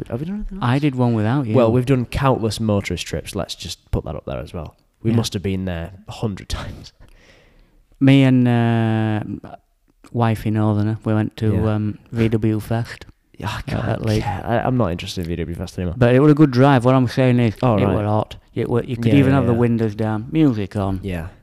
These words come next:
Speaker 2: Brilliant.
Speaker 1: Yeah, that's not bad.
Speaker 2: That was a good
Speaker 1: What
Speaker 2: drive.
Speaker 1: other trips have we done?
Speaker 2: Yeah.
Speaker 1: I'm trying to think.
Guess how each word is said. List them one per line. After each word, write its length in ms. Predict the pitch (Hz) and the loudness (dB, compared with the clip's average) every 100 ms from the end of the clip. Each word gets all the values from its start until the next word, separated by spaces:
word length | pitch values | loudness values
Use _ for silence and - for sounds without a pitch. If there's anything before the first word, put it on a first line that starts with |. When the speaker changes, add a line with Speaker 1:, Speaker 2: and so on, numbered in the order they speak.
| _ - - | _ -16 -6
Speaker 2:
Brilliant. 360 | 95 87 80 82 | -2 -2 -2 -4
Speaker 1:
Yeah, 100 | 92 | -4
that's 160 | 76 | -6
not 120 | 78 71 | -8 -8
bad. 200 | 85 - - | -8 -10 -10
Speaker 2:
That 100 | - | -8
was 100 | - | -8
a 20 | |
good 140 | 113 | -4
Speaker 1:
What 80 | 147 | 0
Speaker 2:
drive. 120 | - 180 | 0 -2
Speaker 1:
other 80 | |
trips 260 | 185 - - | -4 -6 -4
have 160 | 147 127 | -4 -4
we 80 | |
done? 220 | 98 78 - - - - | -6 -8 -12 -16 -20 -14
Speaker 2:
Yeah. 140 | - - - | -12 -12 -14
Speaker 1:
I'm 60 | - | -18
trying 180 | - 151 | -10 -8
to 40 | |
think. 300 | 127 107 - | -8 -12 -16